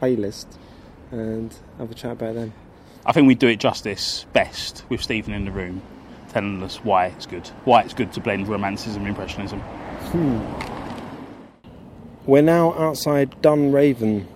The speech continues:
Speaker 1: School. Well, we're outside the sixth form building, so it's pretty new. Most famous, most famous attendee, Naomi Campbell, I would imagine.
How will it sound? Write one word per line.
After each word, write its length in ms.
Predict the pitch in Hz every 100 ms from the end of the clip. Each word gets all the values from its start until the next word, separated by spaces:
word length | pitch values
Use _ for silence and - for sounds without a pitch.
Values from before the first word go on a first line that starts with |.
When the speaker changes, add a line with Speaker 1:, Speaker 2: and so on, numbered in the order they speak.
| -
Speaker 1:
School. 420 | - 135 104 107 - - - - - - - - - - - -
Well, 240 | 127 131
we're 160 | 127 143
outside 300 | 135 123 117
the 60 |
sixth 280 | 107 139 120
form 200 | 113 101
building, 480 | 101 98 95 95 110
so 140 | 113 113
it's 80 | -
pretty 380 | - 131 123 113
new. 420 | 110 104 98 117 - - - - - - - - -
Most 260 | 131 127 -
famous, 600 | 127 120 113 - - - - - - - - -
most 200 | 156 151
famous 280 | 165 143 123
attendee, 640 | 131 151 139 135 131 123
Naomi 340 | 131 135 143 139
Campbell, 500 | - 143 175 123 104
I 40 |
would 80 | 107
imagine. 360 | 107 113 139